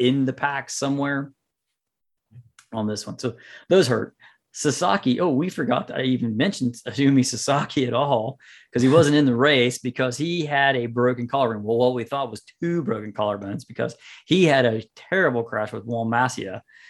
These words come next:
where Masia had actually hit him, I think. And then it wasn't this collar, it was later determined that it was only a collarbone that was broke, but it was a compound fracture of that collarbone. And it wasn't the collarbone that kept him out, it was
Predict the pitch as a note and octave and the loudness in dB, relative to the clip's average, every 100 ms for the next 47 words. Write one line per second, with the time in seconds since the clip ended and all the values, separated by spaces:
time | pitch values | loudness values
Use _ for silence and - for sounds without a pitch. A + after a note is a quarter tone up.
0 | - - A#2 A#2 C3 C3 A#2+ G#2+ A2 - | -20 -4 0 2 2 0 -4 -4 -8 -10
1 | B2 - - C3+ A2 G#2 G#2 G#2 G#2 B2+ | -10 -6 0 0 0 -4 -6 -8 -8 -8
2 | A2 - - A#2 A#2 A#2 A#2 - - - | -10 -12 -8 -4 -2 -2 -4 -12 -20 -20
3 | _ - D#3 F3 G3 F#3+ B2+ B2+ - - | _ -2 0 2 2 0 -2 -2 -4 -2
4 | E3 E3+ D3+ C3+ B2+ A#2 D3+ D3 B2+ C#3+ | 2 4 4 2 0 4 4 2 0 0
5 | B2+ A2 A#2 A#2+ - C3 C#3+ C#3+ A#2+ A#2 | 0 0 0 -2 0 0 2 0 -4 -4
6 | A#2 A#2 G#2+ G#2+ A#2 A2+ G#2+ A#2+ A2 G#2+ | -4 -4 -6 -10 -6 -4 -4 -4 -4 -2
7 | G2 - C3+ B2+ C3 A#2 G#2 B2 C3 - | -4 -2 0 0 0 -2 -2 -2 -2 -4
8 | - G2+ G#2+ D#3 G#2 - G#2 G#2+ G#2+ G2+ | -8 -6 -8 -8 -10 -6 -4 -4 -6 -12
9 | B2+ _ - - B2+ C#3 G3+ F#3 E3 D#3+ | -14 _ -20 -4 0 4 4 4 0 2
10 | D#3+ D3+ C3+ B2+ B2+ A#2 A#2 A2+ A2+ | 2 2 0 -2 -4 -4 -4 -6 -8